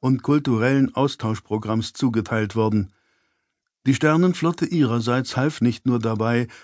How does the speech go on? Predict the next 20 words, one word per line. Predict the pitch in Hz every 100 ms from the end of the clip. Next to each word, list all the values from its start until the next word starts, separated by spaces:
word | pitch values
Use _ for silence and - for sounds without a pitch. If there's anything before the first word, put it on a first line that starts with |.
| _
eine | 120 127 -
Allianz | 113 113 123 147 120
mit | 110
einer | 107 107
neuen | 104 117 123
Spezies | 120 - 135 - 131 123
zu | -
formen, | 117 123 131 139 139 _ _ _
sondern | - 143 156 160 -
erhielt | 127 123 165 170
auch | 131 151 -
eine | 131 117 101
wertvolle | 143 151 147 135
Gelegenheit, | 113 110 131 147 135 135 131
diesen | 120 113 -
Austausch | 120 135 - 131 135 -
zu | 117
Lehrzwecken | 117 143 131 - 101 104 101
zu | 117
nutzen. | 110 110 - 104